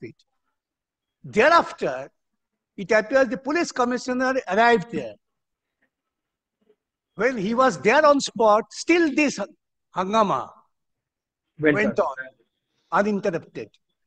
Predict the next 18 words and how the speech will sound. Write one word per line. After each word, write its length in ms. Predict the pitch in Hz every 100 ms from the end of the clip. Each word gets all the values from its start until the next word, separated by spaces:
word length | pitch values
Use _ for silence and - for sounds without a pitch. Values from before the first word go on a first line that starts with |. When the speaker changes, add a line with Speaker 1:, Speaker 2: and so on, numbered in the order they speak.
| _ _ _
Speaker 1:
And 120 | 170
the 60 | 208
police 320 | 214 302 339
commissioner 580 | 294 269 247 - 247 233
says, 400 | - 226 170 143
it's 140 | 190
on 180 | 233 240
record, 320 | 240 247 190 - _ _ _ _ _ _ _ _ _ _ -
that 180 | 226 - - -
I, 260 | 175 240 -
we 160 | 262
had 220 | 208 302 392
information 600 | 359 302 254 160 - - _ _
that 220 | 196 190 220
this 140 | 220
Speaker 2:
Yes. 60 | 180
Speaker 1:
might 200 | 214 165
happen. 260 | 190 -